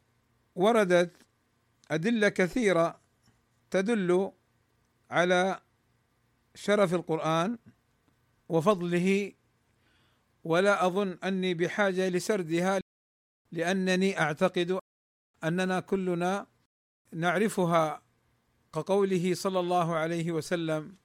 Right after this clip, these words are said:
"الماهر بالقرآن مع السفرة الكرام البررة،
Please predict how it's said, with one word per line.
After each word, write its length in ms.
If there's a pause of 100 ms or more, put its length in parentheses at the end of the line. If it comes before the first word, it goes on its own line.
(1200)
"الماهر 520
بالقرآن 800 (180)
مع 200
السفرة 600
الكرام 460
البررة، 560